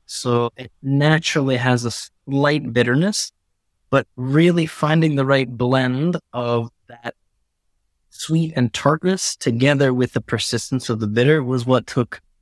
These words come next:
was what took a, a lot of hard work. In terms of sugar, that's an actually interesting part of the story, is we, we use twenty-two percent less sugar than most of the other, uh, aperitifs.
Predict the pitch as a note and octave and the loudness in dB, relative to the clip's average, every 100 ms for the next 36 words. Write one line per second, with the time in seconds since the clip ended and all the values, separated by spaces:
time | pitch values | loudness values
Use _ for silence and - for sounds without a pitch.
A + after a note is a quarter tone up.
0 | _ _ _ - A3 D4+ - B3 - - | _ _ _ 0 2 2 2 0 0 -8
1 | - D#3 - D#3 D#3+ E3 C3+ C#3+ C3+ A#2+ | -2 -2 0 0 4 2 2 -2 -2 -2
2 | A2 G2+ G2+ _ _ _ _ _ D3 C3+ | -4 -6 -8 _ _ _ _ _ -4 2
3 | G#3 G#3 D3+ - - G#3 C3 C3 C3 - | 4 4 2 -4 0 0 0 -2 -2 -2
4 | B2 B2 - A#2+ - D#3 C3 - G#2+ A2 | -2 -2 -6 -4 0 2 2 0 -4 -4
5 | G2+ G#2+ - G#2+ G#2+ A2 A2+ A2+ A#2 B2+ | -6 -8 -6 -4 -2 -4 -8 -12 -6 -4
6 | D3+ D#3+ D#3+ D3 F3 F3 F3 F3+ - E3+ | -4 -8 -2 4 6 6 4 4 2 -2
7 | D#3+ D3+ D#3+ C3+ - A2+ A2 B2+ D#3+ - | -2 -4 -4 -2 -2 -2 -2 -2 -2 -4
8 | - - A2+ G2+ G#2 G#2 A2+ A#2+ A#2+ A#2+ | -8 -4 -4 -4 -6 -8 -10 -8 0 2
9 | A#2 A#2+ A2 A#2 A2+ A#2+ A2+ A2 G#2 A2 | 2 0 0 0 2 4 2 0 -4 -4
10 | G#2+ A2 G#2+ G#2 - G#2+ - | -4 -6 -8 -10 -8 -10 -10